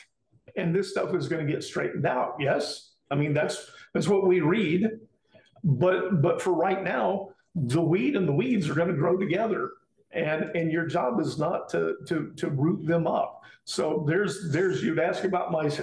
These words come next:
stance on the Middle East. There's part of it, Mario. That's that, that, you know, it's, it's not gonna be our place to set this right. Uh, I, I do think, though, also keep in mind,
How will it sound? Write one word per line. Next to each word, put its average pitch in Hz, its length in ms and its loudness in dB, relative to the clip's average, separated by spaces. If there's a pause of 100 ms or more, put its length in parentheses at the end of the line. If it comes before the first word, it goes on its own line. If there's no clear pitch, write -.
(120)
stance 175 420 -4
on 156 120 0
the 143 60 0
Middle 147 280 2
East. 143 480 -4 (300)
There's - 280 0
part 175 240 0
of 147 160 0
it, - 100 -4
Mario. 143 540 0
That's 147 380 -4
that, 143 280 -2
that, 143 240 -4 (300)
you 151 160 0
know, 156 240 0
it's, 156 340 -4
it's 160 240 -4
not 175 240 0
gonna 190 140 2
be 175 220 0
our 160 320 -2
place 151 680 -4 (160)
to 175 100 -2
set 156 300 -6
this 135 240 -2
right. 143 360 0 (520)
Uh, 131 560 2 (560)
I, 170 160 -2 (120)
I 165 40 -2
do 156 320 0
think, 170 420 -4
though, 139 380 0
also 160 640 -2
keep 175 260 -4
in 170 180 2
mind, 120 400 -4